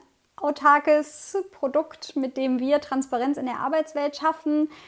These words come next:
Natürlich gibt es da Vernetzungen, wo das Sinn macht, dass du unsere Bewertungen wiederum auch auf den Unternehmensprofilen bei Xing findest. Ähm,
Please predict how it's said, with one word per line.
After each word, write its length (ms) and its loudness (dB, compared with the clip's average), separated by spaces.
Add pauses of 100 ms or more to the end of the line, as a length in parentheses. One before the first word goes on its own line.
(160)
Natürlich 440 -2
gibt 240 0
es 160 -2
da 420 6
Vernetzungen, 800 2
wo 120 2
das 260 0
Sinn 220 4
macht, 320 0
dass 140 -2
du 100 -4
unsere 420 0
Bewertungen 760 0
wiederum 380 -2
auch 200 -4
auf 220 -8
den 140 -4
Unternehmensprofilen 1160 -4
bei 140 -4
Xing 420 0 (560)
findest. 1040 4
Ähm, 920 4